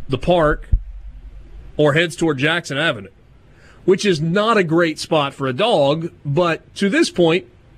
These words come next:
people have been really nice to grab him and then call the number, and then all of a sudden, somebody's bringing Thatcher back to the house.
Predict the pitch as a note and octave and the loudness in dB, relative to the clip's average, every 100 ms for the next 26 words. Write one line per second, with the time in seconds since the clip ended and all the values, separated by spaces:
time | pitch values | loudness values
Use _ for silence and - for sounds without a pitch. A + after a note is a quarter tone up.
0 | - - - - - A#3+ G#3+ F3+ E3+ A3 | -20 -20 -20 -10 -4 0 2 2 2 0
1 | G3 F#3 F#3 D#3+ C3 C#3 D3 D3 D#3 D3 | 0 0 -2 -2 0 2 2 0 0 -2
2 | D3 D#3 D3 C#3+ G3+ E3+ D#3+ E3 D#3 D3+ | 0 0 2 2 0 0 0 2 2 2
3 | D#3 D3+ D3 D3+ D3+ C#3+ C3+ C#3 B2+ B2+ | 2 2 0 0 0 0 0 0 0 -4
4 | A#2 - - - - D#3 C3+ A#2+ C3+ A#2 | -6 -10 -20 -14 -4 0 0 0 -2 -2
5 | C3 A2+ G#2+ G#2+ G#2 F#2+ G2 G#2+ F2+ - | -2 -2 -4 -4 -6 -6 -6 -4 -6 -10